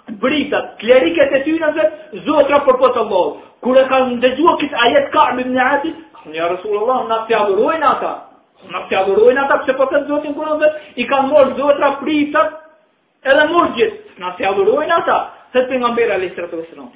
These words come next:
Dënon në vllazni. Thot, "E fa ma yuhalliluna ma harrama Allah fa harramtumuhu?" E fa,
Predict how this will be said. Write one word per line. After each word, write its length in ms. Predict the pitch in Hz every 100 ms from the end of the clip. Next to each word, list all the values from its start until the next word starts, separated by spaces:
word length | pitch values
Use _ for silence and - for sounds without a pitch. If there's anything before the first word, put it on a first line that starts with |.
| _
Dënon 240 | 196 247 220
në 60 | 160
vllazni. 280 | 143 127 107 _ _ _ _ _ _ - 139 - _ -
Thot, 160 | 170 - - _ _ _ _ _ _
"E 100 | 185 202
fa 180 | 269 277
ma 200 | 285 294 - - - -
yuhalliluna 960 | 190 - 285 277 269 269 285 269 254
ma 120 | 247 247 254
harrama 340 | 240 240 240
Allah 280 | 233 240 233
fa 80 | 240
harramtumuhu?" 1000 | 233 233 240 - 226 202 214 233 233 277 285 - _ _ _ -
E 80 |
fa, 140 | 240